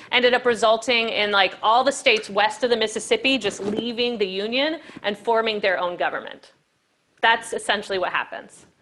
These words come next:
So the people of Israel break into these two kingdoms, that you have the northern kingdom made up of the ten northern tribes, known as, and that, that now retains the name Israel for their nation state.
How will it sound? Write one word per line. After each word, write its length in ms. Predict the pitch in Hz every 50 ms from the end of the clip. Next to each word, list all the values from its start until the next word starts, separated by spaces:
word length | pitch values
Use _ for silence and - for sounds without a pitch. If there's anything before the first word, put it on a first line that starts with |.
| _ _ _ _ _ _ _ _ _ _
So 160 | - - 220
the 60 | 208 208
people 360 | - - 320 320 - 349 339
of 120 | 320 294 247
Israel 400 | 226 262 262 233 247 254 247 240
break 320 | 196 214 220 226 233 -
into 160 | 254 247 254
these 180 | 233 240 220 -
two 300 | - - - 285 302 320
kingdoms, 600 | - - 240 208 202 202 202 202 208 233 196 -
that 120 | 214 208 -
you 100 | 208 214
have 140 | 196 190
the 80 | 175 196
northern 480 | 202 208 220 240 254 294 277 320 330 320
kingdom 540 | - 294 277 262 262 262 254 254 254 254 254 - - - _ -
made 220 | 214 214 220 233
up 160 | 240 240 -
of 180 | 240 226 196 190
the 80 | -
ten 480 | - - - 226 233 247 254 254 247 233 - _ _ _ _ _
northern 420 | 196 214 226 233 240 240 254 254
tribes, 720 | 254 - - 202 180 170 180 202 269 294 - - - - _ _ - _ _ _ _ -
known 280 | - 208 208 208 208 214 -
as, 540 | - 185 180 175 170 175 175 175 - - - _ -
and 120 | 208 214
that, 280 | 220 226 226 226 - 196
that 240 | 247 240 247 220 233
now 220 | 247 240 240 226
retains 500 | 220 214 214 - 233 226 214 214 196 170
the 80 | 170 202
name 300 | 208 202 190 190 185 190
Israel 580 | - - 196 190 185 185 170 156 113 - - - -
for 120 | 208 190
their 180 | 180 180 175 180
nation 360 | 175 170 165 - - 175 147
state. 300 | - - - - - -